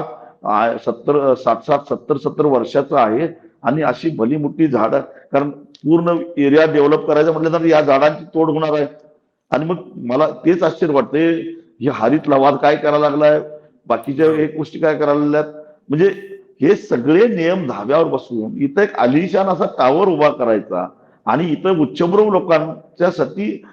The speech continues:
Speaker 1: निवासाची व्यवस्था करायची आणि कुठंतरी कोपऱ्यामध्ये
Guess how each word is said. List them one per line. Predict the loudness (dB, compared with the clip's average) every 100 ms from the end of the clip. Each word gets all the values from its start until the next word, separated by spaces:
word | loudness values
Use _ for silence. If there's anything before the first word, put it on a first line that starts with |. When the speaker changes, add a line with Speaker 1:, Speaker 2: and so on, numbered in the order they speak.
| _
Speaker 1:
निवासाची | 0 2 2 0 -2
व्यवस्था | 0 2 2 0
करायची | 0 2 2 0 -6 -8 -12 _
आणि | -4 -4
कुठंतरी | -2 -2 0 0
कोपऱ्यामध्ये | -2 -4 2 2 2 0 -2 -2